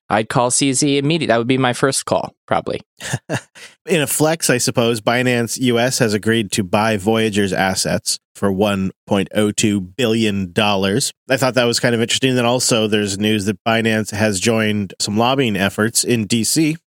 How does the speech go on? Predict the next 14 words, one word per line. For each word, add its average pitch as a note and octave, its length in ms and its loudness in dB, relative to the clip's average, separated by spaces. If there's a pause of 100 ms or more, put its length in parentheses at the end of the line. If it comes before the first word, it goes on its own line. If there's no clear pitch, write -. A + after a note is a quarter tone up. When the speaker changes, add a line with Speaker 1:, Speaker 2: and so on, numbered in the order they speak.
Speaker 2:
for C3 160 0
obvious B2 420 0
reasons. F3+ 520 0 (160)
I A#2+ 100 0
think B2+ 160 0
they B2 140 2
feel C3 200 0
a B2+ 40 0
little C3 140 0
bit B2 120 2
of B2+ 80 -6
pressure. D3 420 0 (200)
Um, G#2 320 0
and G#2+ 300 -2